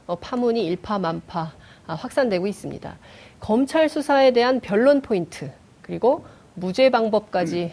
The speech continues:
직접 검토를 해줬다는 의혹이 나온 건데요.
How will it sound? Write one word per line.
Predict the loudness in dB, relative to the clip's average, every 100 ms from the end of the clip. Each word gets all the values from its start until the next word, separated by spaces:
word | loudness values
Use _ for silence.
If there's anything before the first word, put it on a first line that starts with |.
| -10
직접 | -12 -6 -6 -4
검토를 | -8 -6 -6 -6 -6
해줬다는 | -4 -6 -4 -6 -4 -4
의혹이 | -4 -4 -4
나온 | -4 -6 -8
건데요. | -8 -10 -8 -8